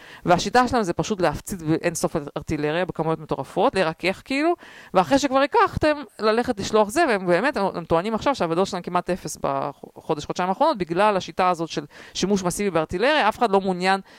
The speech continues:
לעשות גיבורים, לשלוח מטוסים, ושום דבר, אף אחד לא רוצה להסתכן. ואוקראינה טוענת בדיוק, כאילו, בצורה סימטרית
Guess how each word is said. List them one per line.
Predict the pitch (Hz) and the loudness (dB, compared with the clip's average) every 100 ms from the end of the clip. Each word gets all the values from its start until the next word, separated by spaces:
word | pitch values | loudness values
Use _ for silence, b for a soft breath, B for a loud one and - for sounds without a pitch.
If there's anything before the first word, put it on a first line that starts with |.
| B - | B -2
לעשות | 165 202 165 | 0 0 0
גיבורים, | 165 165 185 175 151 | 4 6 6 4 0
לשלוח | - 170 | 2 2
מטוסים, | 165 170 233 214 | 2 -4 -2 -2
ושום | 202 | 0
דבר, | 233 | 2
אף | 262 | 2
אחד | 202 | 2
לא | |
רוצה | 170 160 | 0 -2
להסתכן. | - - 147 233 - B B B B | -8 -8 -6 -6 -10 B B B B
ואוקראינה | 185 180 165 247 349 262 | 4 4 4 2 4 2
טוענת | 190 208 196 | 2 0 -2
בדיוק, | 185 - - - - | -2 -2 -2 -12 -4
כאילו, | 190 180 - | -2 -4 -8
בצורה | - 165 - 185 | -14 -12 2 2
סימטרית | 202 196 202 | 2 -2 -2